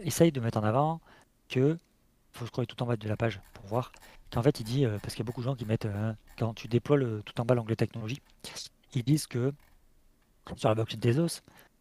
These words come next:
pour ceux qui sont pas fans des blocs, euh, pas au courant des blockchains, euh, il y a Bitcoin, Ethereum, euh, pour faire par-, pour faire parler en gros,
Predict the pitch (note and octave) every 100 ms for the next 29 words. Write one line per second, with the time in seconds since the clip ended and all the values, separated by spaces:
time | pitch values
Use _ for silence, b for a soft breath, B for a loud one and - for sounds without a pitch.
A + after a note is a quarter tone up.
0 | _ - A2+ C3+ - A2 B2 C3 A#2 A2+
1 | A2+ - - C3 A2+ C3 A#2+ A#2+ A#2 A2
2 | - C#3 C3 G2+ b b _ - G#2+ A2+
3 | - C3 C3 A#2+ A2+ G2+ A#2 D#3+ _ -
4 | G#2+ G#2 A2+ C#3 - A2+ G#2+ B2 B2 -
5 | - A#2 - A2 G#2+ G#2 A#2+